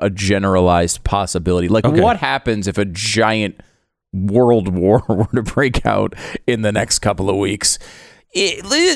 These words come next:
Speaker 1: in that outlying possibility, wh-, how do these governments react? I mean, th-, let me, let me put it another way. Start here, start here. We know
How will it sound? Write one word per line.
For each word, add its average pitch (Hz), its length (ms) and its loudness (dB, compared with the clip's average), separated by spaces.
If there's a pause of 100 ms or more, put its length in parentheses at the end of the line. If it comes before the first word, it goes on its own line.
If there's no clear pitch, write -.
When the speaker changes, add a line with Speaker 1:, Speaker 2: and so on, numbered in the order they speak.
(280)
Speaker 1:
in 311 180 -2
that 220 420 0 (500)
outlying 110 1120 0
possibility, 90 840 0 (640)
wh-, 151 300 2
how 220 260 2
do 285 120 2
these 190 260 0
governments 156 500 0
react? 120 560 0 (240)
I - 40 2
mean, 175 160 0
th-, 170 180 -2 (180)
let 226 120 0
me, - 240 -6
let 208 100 0
me 208 80 0
put 175 120 -2
it 151 40 -4
another 117 200 0
way. 90 160 -2 (420)
Start 110 220 -2
here, 92 100 -2
start 87 220 -2
here. - 160 -6 (1160)
We 160 180 4
know 123 420 2